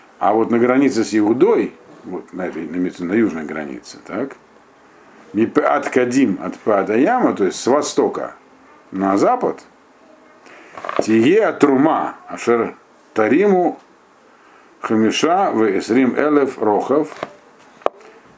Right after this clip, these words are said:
Там будет как бы пожертвованное, то есть данное священникам, которое выделят двадцать пять тысяч в ширину. Двадцать пять тысяч чего?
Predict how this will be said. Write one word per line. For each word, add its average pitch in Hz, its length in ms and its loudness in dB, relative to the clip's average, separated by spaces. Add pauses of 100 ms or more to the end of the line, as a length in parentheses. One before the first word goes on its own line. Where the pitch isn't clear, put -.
(140)
Там 170 240 2
будет 156 380 2
как 131 220 0
бы 131 180 2 (200)
пожертвованное, 95 920 0
то 104 160 0
есть 98 160 0
данное 127 720 2
священникам, 101 880 -2 (560)
которое 117 520 0
выделят 104 760 0 (1160)
двадцать 123 840 0
пять 143 300 -2
тысяч - 500 -2
в - 60 -20
ширину. 107 500 2
Двадцать 147 300 0
пять 143 180 0
тысяч 160 220 -2 (100)
чего? 139 420 2